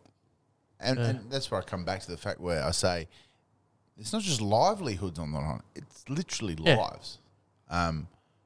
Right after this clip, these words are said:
Speaker 1: people's complete, um, history of what they've done in the last forty years. And then Caro's gone out saying that this taints their f-,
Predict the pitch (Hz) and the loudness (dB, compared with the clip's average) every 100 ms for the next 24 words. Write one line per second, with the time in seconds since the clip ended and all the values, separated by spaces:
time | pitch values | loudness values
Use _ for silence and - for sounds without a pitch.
0 | _ - 127 120 101 - - 90 - 117 | _ -4 -4 -4 -10 -8 -4 -4 0 0
1 | 104 - - _ _ _ _ _ _ _ | 0 -2 -20 _ _ _ _ _ _ _
2 | _ _ _ - 82 80 80 73 73 57 | _ _ _ -8 -2 0 0 -2 -6 -10
3 | - _ _ _ _ _ 87 - 135 - | -18 _ _ _ _ _ -16 -8 -6 -4
4 | - 78 78 85 - 85 78 85 82 76 | -6 -8 -6 -6 0 0 2 2 2 -2
5 | 73 - - 85 82 80 - - _ _ | -8 -10 -2 4 4 4 -2 -8 _ _
6 | _ - 92 80 87 101 69 - - _ | _ -6 -2 0 0 -2 -4 -14 -20 _
7 | - 185 196 - - 82 80 78 85 80 | -8 -2 -2 0 2 2 0 -4 -2 0
8 | 78 - 85 78 78 69 90 - - 87 | 0 0 0 0 -2 -4 -2 -2 -4 -6
9 | 85 - - 73 73 | -6 -8 -10 -10 -10